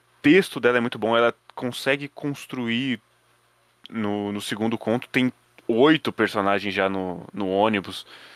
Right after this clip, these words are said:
Então ela consegue criar um elenco muito grande com eles olhando e respondendo perguntas meio aleatórias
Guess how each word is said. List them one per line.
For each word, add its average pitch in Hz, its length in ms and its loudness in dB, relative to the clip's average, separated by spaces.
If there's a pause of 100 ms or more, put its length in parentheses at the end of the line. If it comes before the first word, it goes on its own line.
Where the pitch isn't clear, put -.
(420)
Então 117 260 0
ela 117 140 6
consegue 147 540 -4
criar 135 220 2
um 143 140 2
elenco 135 420 -2
muito 135 640 -6
grande 135 380 0
com 143 160 -4
eles 143 240 0
olhando 147 600 2 (220)
e 131 120 -4 (100)
respondendo 131 480 0
perguntas 123 520 0
meio 120 160 2
aleatórias 127 720 4